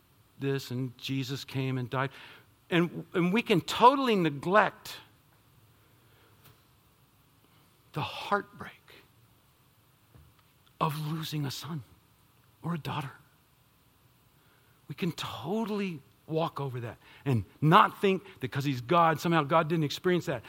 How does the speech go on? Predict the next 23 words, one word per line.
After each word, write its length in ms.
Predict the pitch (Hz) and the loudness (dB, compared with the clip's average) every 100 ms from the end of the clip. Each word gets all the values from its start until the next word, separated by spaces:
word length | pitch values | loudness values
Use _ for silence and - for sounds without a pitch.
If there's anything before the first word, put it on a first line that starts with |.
| - - | -10 -6
But 140 | 156 - - - | -6 -8 -8 -4
the 80 | |
whole 280 | 110 160 247 | 2 4 4
book 200 | 196 262 | 4 4
of 80 | 208 | 4
Hosea 500 | 185 180 214 233 170 | 4 6 6 6 4
is 200 | 143 147 | 2 0
God 240 | 208 202 | 4 4
saying, 300 | - 190 156 | 4 4 6
"Look, 240 | 180 233 - - - _ | 8 6 2 -20 -20 _
I'm 220 | 214 226 202 | 6 8 6
experiencing 1040 | - - - 220 247 180 139 123 143 120 | 0 -2 2 6 8 8 6 2 -2 -2
this 220 | 117 113 | -4 -6
crap. 640 | - - 139 113 107 - - - _ _ _ _ _ _ _ _ _ _ - | 0 2 2 -2 -6 -8 -12 -20 _ _ _ _ _ _ _ _ _ _ 0
This 200 | 233 165 | 0 0
is 120 | - | -4
killing 640 | - - 254 214 151 123 | -4 4 6 6 4 2
me." 380 | 117 107 110 107 _ _ _ _ _ _ _ _ _ _ _ - - - _ _ _ _ _ _ _ - - | -2 -4 -6 -12 _ _ _ _ _ _ _ _ _ _ _ -20 -20 -20 _ _ _ _ _ _ _ -10 0
And 180 | 143 147 | 2 4
this 220 | 214 - | 2 4
word, 320 | 202 220 170 | 6 8 6
special 480 | - - 208 - 180 | 0 2 2 2 -2
possession, 640 | 156 139 190 202 143 90 | -4 0 0 0 0 -2